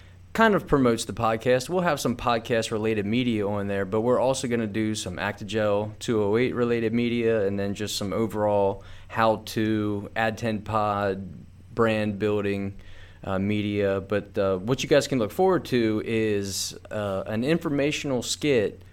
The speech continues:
a how-to, if you will, of how to use more manufactured sand in your concrete and using Actigel two oh eight to overcome some of the difficulties you may have had or run into when trying to push the boundaries of manufactured sand in the past. So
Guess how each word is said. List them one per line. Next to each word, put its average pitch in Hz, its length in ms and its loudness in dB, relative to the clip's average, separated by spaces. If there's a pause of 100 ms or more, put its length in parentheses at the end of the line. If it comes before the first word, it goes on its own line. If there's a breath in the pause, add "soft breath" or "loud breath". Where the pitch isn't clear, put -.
(100)
a 110 60 -6
how-to, 127 460 2
if 113 140 -4
you 107 80 -2
will, 101 480 2
of 101 260 0
how 113 240 -2
to 120 140 -8
use 113 240 -4
more 113 180 0
manufactured 101 600 -4
sand 101 260 -2
in 92 80 -6
your 82 100 -4
concrete 123 640 -2 (360 loud breath)
and 98 240 -4
using 98 340 -4
Actigel 95 520 -4
two 101 260 -2
oh 101 40 0
eight 101 120 -2
to - 120 -6
overcome 92 640 -4
some 107 180 -2
of 92 60 -4
the 87 80 -6
difficulties 87 720 -6
you 90 200 -8
may 90 260 -2
have 85 100 -4
had 87 420 -4
or 82 80 -6
run 85 220 -6
into 85 460 -6 (420 soft breath)
when 95 160 -4
trying 90 340 -2
to 85 60 -6
push - 260 -4
the - 120 -8
boundaries 90 580 -4
of 85 100 -10
manufactured 87 640 -6
sand 87 400 -8
in 90 160 -8
the 87 40 -8
past. 90 480 -6
So 90 260 -4